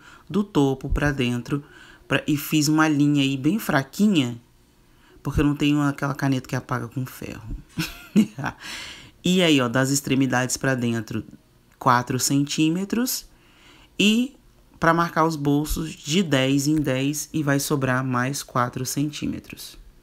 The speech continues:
Então, vamos fazer a fixação do último bolso que ficou. Eu só dobro a pontinha pra dentro assim, ó, pra fazer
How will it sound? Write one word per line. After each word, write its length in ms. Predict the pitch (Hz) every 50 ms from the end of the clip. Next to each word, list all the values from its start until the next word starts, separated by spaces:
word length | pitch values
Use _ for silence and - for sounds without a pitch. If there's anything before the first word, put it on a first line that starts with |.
| _ _ _ _ _ _ _ _ _ _ _ _ _ _ _ _ _ _ _ _ _ _ - - - _ _ _ _ _ _ _ _
Então, 400 | - 202 233 240 - 180 175 185
vamos 220 | 170 175 170 170 165
fazer 240 | 170 156 139 143
a 40 | 143
fixação 840 | 143 - 156 147 147 - - 139 - - - - 135 120 120 127 139
do 280 | 147 151 - 120 139 160
último 280 | 175 165 147 - - 147
bolso 360 | 135 135 123 120 123 - -
que 80 | - -
ficou. 520 | - - 151 147 - - 135 135 156 - - _ _ - - - - - _ _ _
Eu 120 | - 156 165
só 200 | - - 185 185
dobro 340 | 175 160 151 147 151 151 143
a 20 |
pontinha 520 | 147 147 139 135 139 - - 151 147 143
pra 160 | 135 131 131 123
dentro 380 | 117 123 120 127 127 - -
assim, 340 | 117 113 - - 170 175 156
ó, 60 | 131
pra 140 | 120 127 127
fazer 760 | - 135 131 127 120 127 135 135 135 131 127 123 117 110